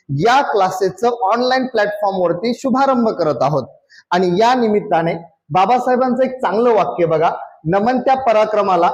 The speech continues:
नमन त्या देशप्रेमाला, नमन त्या ज्ञानदेवतेला, नमन त्या महापुरुषांना, नमन अशा आपल्या बाबासाहेबांना."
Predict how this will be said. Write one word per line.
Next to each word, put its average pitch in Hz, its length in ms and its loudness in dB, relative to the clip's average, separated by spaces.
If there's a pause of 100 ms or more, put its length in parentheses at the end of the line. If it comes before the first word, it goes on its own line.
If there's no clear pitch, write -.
(120)
नमन 196 360 -2
त्या 262 140 0
देशप्रेमाला, 185 920 0
नमन 214 380 -2
त्या 254 140 0
ज्ञानदेवतेला, 196 920 0
नमन 220 320 -2
त्या 247 180 0
महापुरुषांना, 214 920 -2 (520)
नमन 240 380 0
अशा 226 240 0
आपल्या 202 320 2
बाबासाहेबांना." 165 840 0